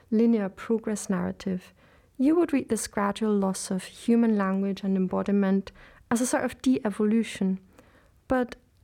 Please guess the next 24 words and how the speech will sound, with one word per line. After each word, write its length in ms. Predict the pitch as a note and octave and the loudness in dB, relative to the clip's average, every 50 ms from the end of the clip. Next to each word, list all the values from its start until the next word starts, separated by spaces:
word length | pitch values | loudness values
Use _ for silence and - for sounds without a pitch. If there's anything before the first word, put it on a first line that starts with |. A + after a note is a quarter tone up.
| _ _ | _ _
I 120 | C4 B3+ | -2 -2
actually 340 | C4+ C#4+ - - - D4 C#4 | -2 -2 -4 -4 -2 -2 -2
think 280 | C4+ - C#4 C4+ B3 C4+ | 0 2 2 2 2 4
the 60 | B3+ | 4
novel 440 | A#3+ A#3+ A3+ A3+ A3 A#3+ A#3+ B3 B3 - - _ _ | 4 4 2 2 2 2 0 0 -2 -6 -12 _ _
discourages 720 | - B3+ B3 - - - A3 A3 A#3 B3+ B3 - A3+ - - | -2 -2 -2 -2 -4 -2 0 0 0 0 0 -2 -4 -4 -4
this 160 | - G3+ - | -6 -8 -6
type 260 | - - G3+ - - | -4 -6 -4 -2 -4
of 160 | G3+ - - | -4 -2 0
reading. 420 | - A3 G#3+ G3+ G3+ F#3+ F#3 G3 - - _ - - - - - - - - - _ | 0 0 0 0 0 0 0 -2 -4 -6 _ -20 -20 -20 -20 -20 -20 -20 -20 -14 _
You 100 | - C4+ B3+ | 2 2 2
know, 160 | A3+ F#3+ - - _ _ _ | 2 2 -2 -8 _ _ _
at 180 | G#3+ G3+ - - | -6 -4 -2 0
one 180 | D4 D#4 D#4 | 0 0 0
point, 400 | D#4 - C#4+ C#4 C4+ C4 C4 - | 0 0 2 2 2 2 0 -4
the 60 | - | -6
first 280 | - - G#3+ G#3 - - | -4 -2 -2 -2 -2 -2
polar 180 | - A#3 G#3+ G3+ | -2 -2 0 0
bear 120 | G#3 G3+ | 0 -2
says, 440 | G3 - - G3+ G3 G3 G#3 - - | -2 -2 -4 -2 -2 -4 -4 -8 -12
for 140 | - - G#3 | -8 -6 -6
example, 500 | G3 F#3+ - G3 G3 G3 - - G3+ G3+ | -6 -4 -4 -4 -4 -2 -2 -4 -4 -4
I 80 | - F#3 | -4 -6
quote, 360 | - - - G#3 - - - | -4 -2 -2 -2 -2 -2 -8